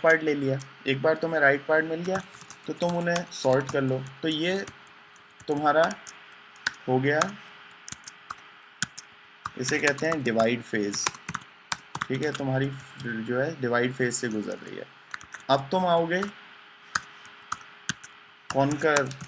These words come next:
phase में, भाई sorted left बराबर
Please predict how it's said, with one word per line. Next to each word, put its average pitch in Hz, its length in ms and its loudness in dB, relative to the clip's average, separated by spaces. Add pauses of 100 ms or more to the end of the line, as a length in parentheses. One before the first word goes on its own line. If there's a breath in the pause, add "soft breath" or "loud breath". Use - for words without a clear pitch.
(140)
phase 107 300 -2
में, 104 180 -4 (1700)
भाई 127 160 0
sorted 135 480 0
left 147 380 -2
बराबर 123 360 2